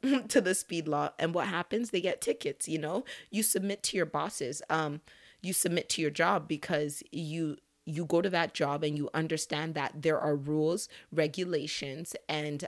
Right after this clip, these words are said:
um, expectations of you. And in exchange for payment, which is your salary, you abide by whatever it is they tell you to do. Do you always agree with it? Absolutely not. And we,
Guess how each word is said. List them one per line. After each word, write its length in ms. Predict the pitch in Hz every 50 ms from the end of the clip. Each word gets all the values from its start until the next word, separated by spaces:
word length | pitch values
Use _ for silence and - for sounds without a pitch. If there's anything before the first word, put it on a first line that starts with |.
| -
um, 380 | - 156 156 147 139 139 143 151 _ _ _ _ _ _ _ _ _ _ _ _ _ _ _ _ - - _ -
expectations 840 | 185 165 - - - 160 151 - - 175 202 208 - - 160 156 147
of 160 | 151 143 147
you. 180 | 147 143 143 143 - - - - - _ - -
And 340 | 160 160 156 147 147 147 - - - _ _ _ _ _ _ _ _ _ -
in 180 | 180 185 185
exchange 500 | 170 165 - - - - 170 165 165 160
for 160 | - - 170 -
payment, 680 | - - - 175 202 240 185 147 151 226 - - - - -
which 260 | - 160 160 - -
is 140 | 160 151 147
your 160 | 135 151 143
salary, 640 | - - 160 147 151 180 185 165 147 139 139 196 - - - -
you 260 | - 151 151 170 180 - -
abide 560 | 151 147 143 - 147 151 165 160 160 151 139
by 220 | - 147 139 143
whatever 440 | 143 143 151 151 147 147 143 - 156
it 140 | 151 143 -
is 280 | - 139 156 151 147 - - - - -
they 160 | 156 156 147
tell 240 | 147 - - 151 143
you 160 | 139 135 147
to 160 | - - 151
do. 280 | 143 - 160 151 - - _ - - - - 160
Do 120 | 143 170
you 160 | 170 175 175
always 280 | 170 156 156 156 156 147
agree 280 | 151 147 - 151 160
with 180 | 180 214 214 -
it? 140 | 233 240 - - -
Absolutely 640 | 165 170 - - - 165 165 160 156 - - 151 143
not. 280 | 151 151 147 - - _ _ _ - - - - - - _ _ -
And 320 | 180 180 170 160 156 - -
we, 280 | - 170 170 185 -